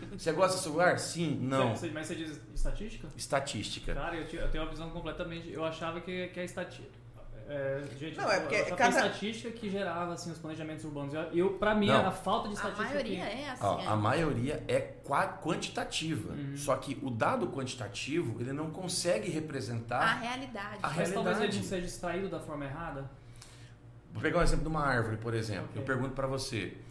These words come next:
Speaker 1: "Você gostaria que tivesse árvore nessa, nessa rua?" Sim.
Speaker 2: Sim.
Speaker 1: Beleza.
Speaker 2: Uhum.
Speaker 1: Cem por cento das pessoas querem árvore. É, eu chego lá e planto uma lá, qualquer. Isso já
Speaker 2: Ok.
Speaker 1: aconteceu aqui no Brasil, tá?
Speaker 2: Uhum.
Speaker 1: Tô dando um exemplo real.
Speaker 2: Real.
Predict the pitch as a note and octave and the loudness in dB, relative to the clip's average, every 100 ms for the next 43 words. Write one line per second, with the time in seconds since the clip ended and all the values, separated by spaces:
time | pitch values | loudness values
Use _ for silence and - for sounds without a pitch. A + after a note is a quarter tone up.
0 | - - - A2+ E3 D#3 D#3+ D#3+ D#3 - | -16 -16 -6 -2 0 0 2 2 0 -2
1 | C3 C3+ - B2 B2+ A2+ G#2+ A2 G2+ - | 0 0 2 2 2 2 -2 -2 -4 -4
2 | G2+ F2 D#2+ - F#2+ - F#2+ C3 B2+ - | -2 -2 -4 -8 -8 -6 -2 0 2 0
3 | - - - C#3+ B2 - C#3 C3+ - - | -6 -8 -4 0 0 0 -6 -8 -10 -12
4 | - G2 A2+ G2 - - - - - F#3 | -12 -4 -2 -2 -4 -10 -16 -8 -2 0
5 | A3 A3+ G3+ - F3+ F3+ E3+ D#3 - D#3 | 0 -2 -4 -2 -2 -2 -6 -6 -6 -6
6 | - D3+ D3+ F#2 E2+ - - - - - | -6 -4 -2 -4 -4 -8 -16 -18 -18 -18
7 | - - B2 C3 B2+ B2+ B2 A#2+ A2 A2 | -18 -8 -4 -2 -2 0 0 0 -2 -6
8 | - - - - - - - E3 - F#3+ | -12 -18 -18 -20 -20 -18 -2 0 0 0
9 | G3 F#3 F3+ G#3 F#3+ F#3+ G3+ G3+ G3+ G3+ | 0 2 2 2 0 0 0 -4 -6 -2
10 | G3+ D#3 A2 - B2+ C3+ G#2 F#2+ A2 C#3 | 0 0 -2 0 -2 0 -4 -4 0 0
11 | D#3+ A3+ G#3+ - G3 F3+ G3+ G#3 C#3+ A2 | 0 0 0 0 -2 -4 0 0 0 -2
12 | - G2 B2 B2+ C3+ A2+ C#3+ C#3+ A2+ C#3+ | -2 0 0 0 -4 -2 -2 -2 -2 -4
13 | E3 B2+ D#3 D3 F#2 D#3+ C#3 C3+ | -6 -6 0 2 2 0 -6 -8